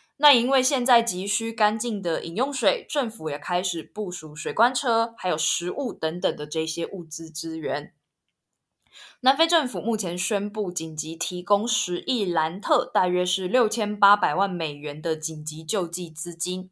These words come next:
来协助这些遭到水灾影响的民众。而在过去呢，每年到了四月这个时期，其实南非东部通常都会挤满许多来德班港附近度假，因为刚好是复活节假期嘛，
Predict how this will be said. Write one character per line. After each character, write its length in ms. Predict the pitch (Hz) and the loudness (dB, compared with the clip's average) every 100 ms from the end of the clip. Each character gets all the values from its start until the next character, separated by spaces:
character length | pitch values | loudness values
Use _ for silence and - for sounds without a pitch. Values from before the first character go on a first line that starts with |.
| _ | _
来 200 | 160 160 | -2 0
协 320 | 180 - 160 | -2 -2 -4
助 280 | 165 247 190 | -4 -4 -4
这 220 | 170 165 | -4 -4
些 260 | 170 175 170 | -4 -4 -4
遭 280 | 170 165 170 | 0 0 4
到 320 | 180 165 160 - - _ _ _ | 6 6 4 -10 -20 _ _ _
水 300 | - 180 151 | -4 -2 -2
灾 240 | 156 202 | 4 6
影 240 | 208 175 180 | 6 -2 -6
响 240 | 202 156 | -6 -6
的 100 | 147 | -8
民 240 | 143 147 156 | -12 -14 -2
众。 340 | 226 196 - _ _ _ _ _ _ _ _ _ _ - - - - | 0 0 -4 _ _ _ _ _ _ _ _ _ _ -20 -20 -14 0
而 80 | |
在 140 | 285 349 | 6 6
过 160 | 330 | 6
去 160 | 311 320 | 2 0
呢， 160 | 262 247 | 2 2
每 160 | 208 | 2
年 240 | 180 175 202 | 0 0 4
到 140 | 226 | 6
了 100 | 196 | 6
四 300 | - - 240 | 2 -2 0
月 120 | 233 | 0
这 80 | 214 | 0
个 60 | 190 | -2
时 300 | - 175 165 | -2 -4 -6
期， 280 | - 165 | -6 -6
其 200 | 165 - | -4 -4
实 100 | 208 233 | -2 2
南 240 | 214 220 | 2 2
非 160 | 240 247 | 0 0
东 300 | 247 240 254 | 0 0 -2
部 160 | 247 | -4
通 260 | - 214 208 | -4 -4 -4
常 220 | 196 175 | -4 -4
都 80 | 180 | -4
会 160 | 196 185 | -4 -4
挤 240 | - 170 | -4 -4
满 240 | 170 160 | -2 -2
许 300 | 170 - 160 | -2 -4 -6
多 260 | 135 185 190 | -4 2 4
来 280 | 180 170 175 | 6 4 4
德 180 | 175 175 | 0 2
班 240 | 190 202 | 2 4
港 220 | 208 143 | 4 4
附 200 | 175 214 | 0 -6
近 360 | 175 - 175 156 | -4 -4 -6 -6
度 240 | 233 170 | -6 -6
假， 320 | 160 202 156 - | 0 4 4 2
因 80 | 185 | -4
为 140 | 190 | 0
刚 140 | 185 | 0
好 120 | 175 147 | 2 0
是 200 | 180 170 | -2 -4
复 160 | 214 | -4
活 120 | 185 | -4
节 160 | 160 165 | -2 -2
假 280 | 160 208 139 | 2 4 4
期 240 | - - | 0 -4
嘛， 180 | 117 143 | -4 -6